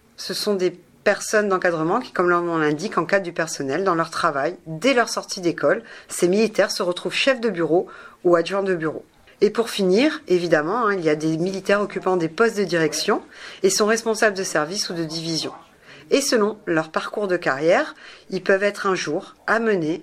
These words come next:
à diriger un organisme militaire. Il faut savoir que,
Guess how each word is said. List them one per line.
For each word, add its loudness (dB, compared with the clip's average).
à -4
diriger -2
un 2
organisme 0
militaire. -4
Il -4
faut 2
savoir 2
que, -6